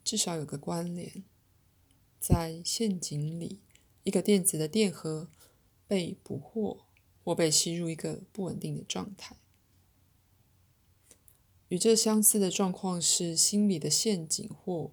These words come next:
窝。由焦点人格的人格，由焦点模糊的人格设下，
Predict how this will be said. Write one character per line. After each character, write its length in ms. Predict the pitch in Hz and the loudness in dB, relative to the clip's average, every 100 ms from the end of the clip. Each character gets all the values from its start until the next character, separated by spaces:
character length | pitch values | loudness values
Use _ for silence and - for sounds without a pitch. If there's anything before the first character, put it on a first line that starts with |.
| - | -8
窝。 380 | 196 185 190 202 _ _ _ _ _ _ _ _ - | -4 -2 -4 -8 _ _ _ _ _ _ _ _ -2
由 240 | 165 156 | 0 0
焦 160 | 151 170 | 0 0
点 160 | 160 | 0
人 140 | 156 160 | -2 -2
格 120 | 160 | -2
的 100 | 151 | 0
人 240 | 147 151 | 0 -2
格， 320 | 160 151 160 - _ _ _ _ _ _ _ _ - | -4 -4 -4 -10 _ _ _ _ _ _ _ _ -6
由 320 | 165 160 170 - | -2 0 -2 -4
焦 240 | - 196 | 0 0
点 220 | 196 160 | 0 0
模 220 | 151 156 | 0 0
糊 200 | 190 165 | -2 -2
的 100 | 160 | -2
人 180 | 160 160 | 0 -2
格 180 | 170 165 | -2 0
设 260 | - 190 175 | 0 0 0
下， 380 | - - - | -2 -4 -12